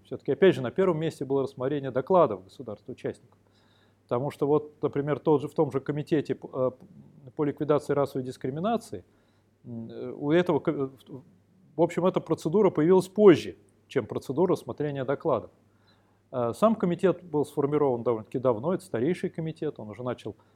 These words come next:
работать в тысяча девятьсот семидесятом году. Э, однако, э, количество вот заявлений со стороны государств-участников, позволивших ему обрести вот эту вот, э, юрисдикцию по рассмотрению индивидуальных сообщений,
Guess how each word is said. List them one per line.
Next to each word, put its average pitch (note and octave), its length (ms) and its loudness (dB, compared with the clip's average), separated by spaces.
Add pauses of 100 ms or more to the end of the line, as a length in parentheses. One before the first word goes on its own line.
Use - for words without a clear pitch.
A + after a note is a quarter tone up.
(120)
работать C3 460 0
в - 20 -20
тысяча B2+ 260 -8
девятьсот A#2+ 500 -6 (200)
семидесятом A#2+ 640 -8
году. B2 360 -6 (800)
Э, C3 220 0 (160)
однако, D#3+ 1000 4
э, C#3 340 0
количество D3 880 2
вот C3+ 260 -2
заявлений E3 760 0 (720)
со - 160 -2
стороны C#3+ 340 0
государств-участников, A#2+ 960 -4
позволивших C#3 880 0 (400)
ему B2 300 -8 (280)
обрести C#3 680 -4 (260)
вот A#2+ 160 -10
эту B2 220 -4
вот, G#2+ 240 -14 (340)
э, A2 340 -4
юрисдикцию C3 760 -4
по D#3+ 180 4
рассмотрению C3+ 480 2
индивидуальных B2 360 0
сообщений, F#3 640 -2